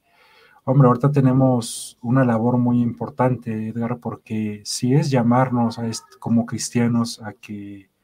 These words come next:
hay algo que está pasando en el mundo muy perturbador. Y principalmente, pues, lo ves a nivel político, económico, que hay como una destrucción de los valores, el núcleo de la familia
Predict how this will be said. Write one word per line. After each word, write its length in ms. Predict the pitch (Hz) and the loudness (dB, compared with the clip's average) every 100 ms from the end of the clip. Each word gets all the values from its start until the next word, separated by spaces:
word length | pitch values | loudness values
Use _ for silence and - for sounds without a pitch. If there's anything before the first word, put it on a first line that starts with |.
| _ _ _ _ _ _ | _ _ _ _ _ _
hay 160 | 160 208 | 8 8
algo 200 | 185 147 | 8 2
que 60 | 139 | 2
está 180 | 143 | 2
pasando 340 | - - 127 127 | 0 0 2 4
en 60 | |
el 100 | 110 | 2
mundo 260 | 110 120 113 | 2 2 2
muy 180 | 107 110 | 0 -2
perturbador. 760 | 113 - 113 101 101 104 107 - - _ _ _ | -4 -8 -8 -8 -6 -6 -6 -10 -20 _ _ _
Y 120 | 107 107 | -8 -6
principalmente, 1400 | 120 117 117 135 131 135 127 127 117 107 107 101 95 95 _ | 0 0 2 2 4 4 2 -2 -2 -2 -6 -10 -14 -20 _
pues, 400 | 110 104 - - | -6 -4 -6 -6
lo 140 | 120 113 | -4 0
ves 320 | 117 127 - | 0 0 0
a 40 | |
nivel 420 | 117 113 117 117 117 - - _ - | 0 0 0 -2 -8 -20 -20 _ -2
político, 540 | 120 127 143 - 123 | 2 2 0 -4 -4
económico, 920 | 113 113 110 123 123 117 - 117 110 - | -2 -2 2 4 2 0 -2 -4 -4 -8
que 500 | 110 107 104 107 - | -4 -4 -4 -8 -12
hay 260 | 113 117 127 | -4 -4 -4
como 300 | - 127 123 | 0 2 4
una 200 | 127 120 | 2 0
destrucción 500 | 113 - - 123 120 | -4 -8 -6 -2 -2
de 80 | 110 | -2
los 140 | 101 | -4
valores, 640 | 107 113 123 120 120 113 - | -4 0 0 0 -2 -6 -8
el 160 | 113 | 0
núcleo 280 | 131 143 127 | 0 2 -2
de 80 | 113 | -2
la 120 | 107 | -4
familia 720 | - 113 123 120 120 123 117 | -4 0 2 2 2 0 -2